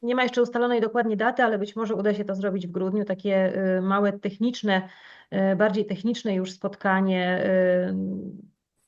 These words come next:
pod kątem też hodowli, też metod biotechnicznych, dalszych działań promocyjnych w przyszłym roku, więc na pewno, e, są już duże plany, e,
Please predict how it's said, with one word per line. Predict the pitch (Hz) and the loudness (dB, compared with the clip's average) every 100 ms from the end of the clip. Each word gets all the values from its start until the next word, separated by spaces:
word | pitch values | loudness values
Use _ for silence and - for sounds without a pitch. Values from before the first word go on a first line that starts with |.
| _ _ - | _ _ -10
pod | 202 | -6
kątem | 202 202 208 | -4 -2 -2
też | 196 190 | -4 -4
hodowli, | - 180 220 233 220 220 208 | -4 -2 0 0 0 -4 -2
też | 196 196 | -4 -4
metod | 208 208 | -4 -2
biotechnicznych, | 202 208 196 214 208 208 190 | -2 -2 -4 -4 -6 -4 -2
dalszych | 196 202 202 | -2 -2 -4
działań | 185 196 190 | -4 0 0
promocyjnych | 185 190 185 185 202 185 | -2 -2 -4 -2 -4 -4
w | |
przyszłym | - 202 190 | -6 -8 -4
roku, | 175 202 208 208 208 - - - - | -2 -2 0 -2 -2 -14 -20 -20 -6
więc | 208 214 | -2 -2
na | 214 | -2
pewno, | 208 202 202 196 190 | -2 0 0 0 -2
e, | 196 190 190 | 0 2 2
są | 190 190 | 0 0
już | 185 | 0
duże | 185 196 185 | 0 -2 -2
plany, | 185 185 185 180 | 0 2 2 2
e, | 180 180 - 185 180 | 0 -2 -4 -4 -4